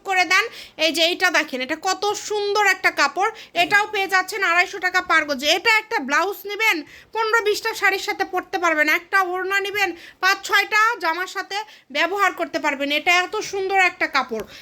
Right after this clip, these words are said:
শুধু ওড়নার জন্য যারা নেবেন, নিয়ে এই যে সাইডটা এরম করে মোড়ায়া নেবেন। মাশাআল্লাহ, খুবই সুন্দর। এটা একটা ওড়না আমাকে গিফট করে দিন তো। সবাই ভিডিওটি শেয়ার করে দিবেন।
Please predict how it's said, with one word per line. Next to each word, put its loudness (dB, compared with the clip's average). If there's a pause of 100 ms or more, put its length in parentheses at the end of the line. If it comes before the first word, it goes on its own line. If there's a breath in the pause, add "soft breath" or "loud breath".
(120 loud breath)
শুধু 0
ওড়নার 4
জন্য -2
যারা 2
নেবেন, -2
নিয়ে -2 (120)
এই 0
যে -4
সাইডটা 2
এরম 0
করে -4
মোড়ায়া 2
নেবেন। -6
মাশাআল্লাহ, -4 (360 loud breath)
খুবই 6
সুন্দর। 0
এটা 4
একটা 2
ওড়না 2
আমাকে -2
গিফট -6
করে -6
দিন -6
তো। -4 (380 loud breath)
সবাই 4
ভিডিওটি 0
শেয়ার 2
করে -2
দিবেন। 0